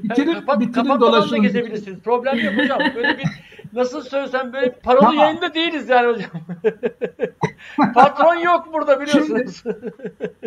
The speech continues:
Speaker 2: evet. Şimdi gelelim üçüncü aşamasıya. Salgın sonrasında ne olacak? Tahminlerimiz ne yönde?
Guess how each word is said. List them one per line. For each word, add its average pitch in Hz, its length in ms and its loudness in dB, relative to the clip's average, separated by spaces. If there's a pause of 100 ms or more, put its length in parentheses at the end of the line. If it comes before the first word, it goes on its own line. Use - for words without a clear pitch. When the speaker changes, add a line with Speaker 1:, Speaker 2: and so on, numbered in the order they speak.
(140)
Speaker 2:
evet. 175 360 2 (440)
Şimdi 277 300 -2
gelelim 254 400 4
üçüncü 262 380 0
aşamasıya. 175 1160 -2 (160)
Salgın 240 440 2
sonrasında 214 640 2
ne 185 80 -2
olacak? 120 460 -4 (460)
Tahminlerimiz 165 720 2
ne 185 120 0
yönde? 117 440 -2